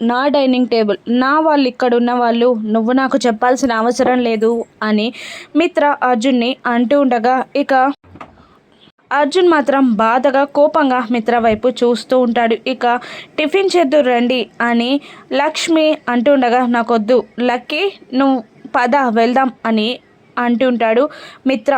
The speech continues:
"టిఫిన్ చేశాక వెళ్దాం డాడీ" అని అంటుండగా జున్ను, "డాడీ, బ్రేక్ఫాస్ట్ని స్కిప్ చేయకూడదు, అప్పుడు హెల్త్ ఇష్యూస్ వస్తాయి" అని అంటూ ఉండగా, "నాకొద్దు" అని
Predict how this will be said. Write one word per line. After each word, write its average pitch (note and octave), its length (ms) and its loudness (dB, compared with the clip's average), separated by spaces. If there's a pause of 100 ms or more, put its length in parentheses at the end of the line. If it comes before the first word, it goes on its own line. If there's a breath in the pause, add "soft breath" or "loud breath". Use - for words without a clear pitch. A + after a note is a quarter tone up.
(180)
"టిఫిన్ D4 380 0
చేశాక E4 480 2
వెళ్దాం B3+ 420 2
డాడీ" A3 320 0 (240)
అని A3 240 -2 (180)
అంటుండగా C4+ 540 2 (480)
జున్ను, C#4+ 440 2 (380 loud breath)
"డాడీ, A#3+ 380 -2 (420)
బ్రేక్ఫాస్ట్ని C#4 800 0
స్కిప్ - 400 -6
చేయకూడదు, C#4 640 2 (100)
అప్పుడు A#3+ 440 0 (100)
హెల్త్ B3+ 300 -2
ఇష్యూస్ D#4+ 340 -2
వస్తాయి" B3 540 -2
అని G#3 260 -4 (760 loud breath)
అంటూ B3+ 320 0
ఉండగా, B3+ 300 2
"నాకొద్దు" B3+ 520 0 (260)
అని A3 260 0